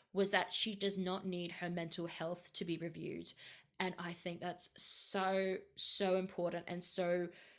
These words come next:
great that she mentioned that, because I think a lot of people don't understand the toll it takes to have your mental health constantly reviewed over and over and over again.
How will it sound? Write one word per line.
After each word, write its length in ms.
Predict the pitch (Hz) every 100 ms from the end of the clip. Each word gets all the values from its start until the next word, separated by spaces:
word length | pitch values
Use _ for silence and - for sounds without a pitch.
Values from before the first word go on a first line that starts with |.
| _ -
great 280 | 196 202 202
that 100 | 196
she 160 | 202
mentioned 400 | 180 170 - 175
that, 180 | 170 -
because 720 | 180 175 - 190 180 180 - - _ _ _ _ _ _ _ _ - -
I 80 | 202
think 240 | 214 226
a 40 |
lot 200 | 226 190
of 80 | 196
people 720 | - 214 196 202 185 185 202 - _ _ -
don't 240 | 180 185
understand 840 | 190 185 180 - 185 175 185 226 233 - - _
the 140 | 185 190
toll 840 | - - - 175 180 233 302 330 - - - -
it 140 | 214
takes 400 | - 190 196 -
to 100 | 202
have 300 | 196 180 180
your 100 | 185
mental 320 | 175 170 185
health 460 | 185 - 170 233 - - - -
constantly 760 | - - 196 - 202 196 185 185 - -
reviewed 720 | 202 196 180 180 180 196 196 -
over 360 | 185 180 180 180
and 140 | 170
over 280 | 180 170 175
and 140 | 170 175
over 220 | 170 185
again. 420 | 196 220 226